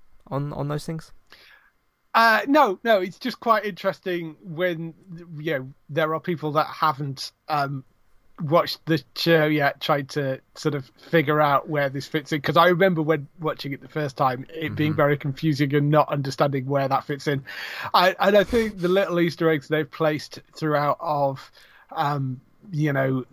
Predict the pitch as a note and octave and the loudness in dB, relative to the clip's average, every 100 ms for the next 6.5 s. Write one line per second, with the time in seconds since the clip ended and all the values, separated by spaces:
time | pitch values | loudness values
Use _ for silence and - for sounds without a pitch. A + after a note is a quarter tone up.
0 | - D3 C#3+ C3+ C3+ C3 B2+ B2 _ _ | -2 0 2 2 4 2 2 -4 _ _
1 | _ _ - E3+ C3+ C3 B2 D#3 D3 D3+ | _ _ 2 4 6 4 2 2 2 2
2 | C3 D3+ C#3 C3+ D3+ - D#3 C#3 B2+ - | 2 0 0 0 -2 2 2 2 -2 -6
3 | D3 C3 C3+ C3+ D3+ C#3 C#3 - C3+ B2 | -2 0 0 0 2 2 2 0 -2 -2
4 | _ C#3+ B2+ D#3 D3+ C#3+ C#3+ C#3+ C3+ C3+ | _ -2 0 2 2 4 4 4 2 -4
5 | - C3 C3+ B2+ C#3+ D3 C#3+ C#3+ C#3 C3+ | -4 -2 -2 2 2 2 2 0 0 -4
6 | C#3+ C#3+ C#3 C3+ C3 | -6 -2 2 2 2